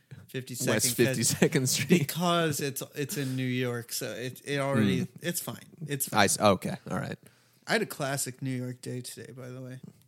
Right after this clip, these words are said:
Speaker 2: Mm-hmm, yeah, went to the museum and, uh,
Speaker 1: No, I
Speaker 2: ate
Speaker 1: didn't,
Speaker 2: some
Speaker 1: I didn't
Speaker 2: soup,
Speaker 1: go to
Speaker 2: it looked
Speaker 1: a
Speaker 2: like.
Speaker 1: museum. Oh, no, I, well, I went to the, the American
Speaker 2: You did
Speaker 1: Folk
Speaker 2: go to a
Speaker 1: Art
Speaker 2: museum.
Speaker 1: Museum.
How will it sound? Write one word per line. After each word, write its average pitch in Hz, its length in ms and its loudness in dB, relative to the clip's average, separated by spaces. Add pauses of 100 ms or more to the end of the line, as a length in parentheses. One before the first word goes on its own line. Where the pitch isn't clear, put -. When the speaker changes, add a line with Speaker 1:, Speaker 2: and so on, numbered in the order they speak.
(140)
Speaker 2:
Mm-hmm, 95 360 0
yeah, 87 180 2
went 98 200 -4
to - 60 -6
the 98 60 0
museum 101 540 2
and, 92 280 2
uh, 95 360 0
Speaker 1:
No, 175 180 2
I 156 40 4
Speaker 2:
ate 147 80 2
Speaker 1:
didn't, 175 180 2
Speaker 2:
some 185 80 0
Speaker 1:
I - 80 2
didn't 175 140 4
Speaker 2:
soup, 131 240 8
Speaker 1:
go 147 60 2
to 131 40 2
Speaker 2:
it - 60 4
looked 127 140 4
Speaker 1:
a - 40 4
Speaker 2:
like. 139 200 0 (300)
Speaker 1:
museum. 123 540 -6
Oh, 170 220 2
no, 165 120 4
I, 156 120 6
well, 165 220 2
I 160 100 4
went 151 220 0
to 151 100 -6
the, 131 360 -2 (220)
the 139 100 -4
American 139 380 0
Speaker 2:
You 160 80 4
did 208 100 8
Speaker 1:
Folk 147 80 6
Speaker 2:
go 104 100 8
to - 40 6
a - 40 6
Speaker 1:
Art - 80 4
Speaker 2:
museum. 90 200 2
Speaker 1:
Museum. 120 400 -4